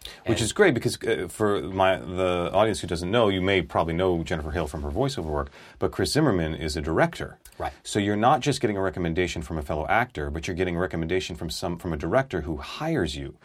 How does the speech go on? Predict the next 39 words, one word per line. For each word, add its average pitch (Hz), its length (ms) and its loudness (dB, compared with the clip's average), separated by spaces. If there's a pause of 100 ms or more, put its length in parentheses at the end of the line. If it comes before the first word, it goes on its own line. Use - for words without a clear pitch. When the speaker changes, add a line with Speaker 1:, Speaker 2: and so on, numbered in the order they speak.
(160)
Speaker 2:
Right. - 100 -14
Speaker 1:
who's 95 220 2
basically 90 360 0
calling 123 320 2
up 107 80 -4
an 95 80 -4
agent 90 280 -2
and 82 100 -6
saying, 80 320 -4 (260)
"As 147 300 4
someone 107 380 0
who 90 140 -2
makes 90 320 0
the 131 100 -4
decision 98 360 -4
about 85 180 0
who 104 140 -8
to 107 100 -4
hire, 73 420 0 (200)
this 117 300 2
actor, 92 340 4
D 90 160 0
Bradley 87 300 2
Baker, 80 360 -2
is 80 160 -8
marketable. 73 540 -4 (440)
And 85 140 0
I 82 60 2
Speaker 2:
Yeah. 82 160 0
Speaker 1:
and, 82 140 -2
and 80 200 -4
you 80 140 -2
should 80 520 -6 (100)
take 85 240 -4 (140)
him 82 240 -4
under 73 140 -6
serious 78 280 0
consideration." 71 580 -8 (220)
Speaker 2:
Right. 170 260 4